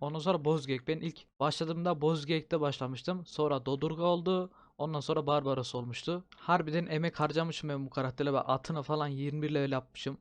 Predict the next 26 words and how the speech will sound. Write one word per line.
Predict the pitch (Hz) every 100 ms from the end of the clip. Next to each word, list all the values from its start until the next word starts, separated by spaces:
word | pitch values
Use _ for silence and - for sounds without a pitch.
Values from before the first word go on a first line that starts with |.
| _ 127
Daha | 135
sonra | 135 143 147 147 - -
diğer | 135 143 139
bedensel | 139 143 143 143
karakteriminkinin | - 139 135 147 147 143 143
atını | 131 - 131
yirmi | 127 123 127
birlemişim. | 123 - 131 127 123 - 139 143 _ _ - - _
Son | - 143 139
seviye | - 135 139
yapmışım | 139 - - 131
yani. | 120 127 160 - _
Ha, | 151 143
daha | 151
Marmara'da | 165 175 175 170 170
hiçbir | 170 - 165
karakterimin | - 156 151 156 160
atını | 143 143 151 156 - -
görevini | 135 139 143 143 147
yapmadım. | 147 135 127
Yani | 127 131
hep | 143 -
on | 135 143
levelde | 139 135
falan | 131 135 139 127
kaldı. | 120 127 175